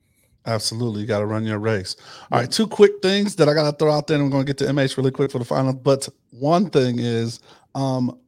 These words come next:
Speaker 1: Buckets has been dodging M H. So, you know, we come to a lot of games, you know, you may see us courtside, you may see us or whatever,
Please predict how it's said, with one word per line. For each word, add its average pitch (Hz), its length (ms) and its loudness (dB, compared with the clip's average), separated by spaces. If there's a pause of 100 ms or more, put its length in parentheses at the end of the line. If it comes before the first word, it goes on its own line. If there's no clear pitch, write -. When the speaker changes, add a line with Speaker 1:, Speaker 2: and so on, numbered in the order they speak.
(300)
Speaker 1:
Buckets 190 340 -2
has 147 160 -2
been 135 220 2
dodging 127 440 0
M 113 160 0
H. 104 420 -6
So, 110 420 -4 (300)
you 143 100 0
know, 143 100 2
we 147 160 2
come 180 240 -2
to 175 120 -4
a 165 40 2
lot 151 220 2
of 135 80 -6
games, 139 580 -2
you 131 60 -2
know, 127 100 -4
you 127 100 -4
may 131 140 -2
see 131 220 -4
us 123 80 -6
courtside, 127 540 -4
you 127 60 -8
may 120 140 -8
see 120 240 -6
us 117 100 -6
or 120 80 -4
whatever, 113 400 -2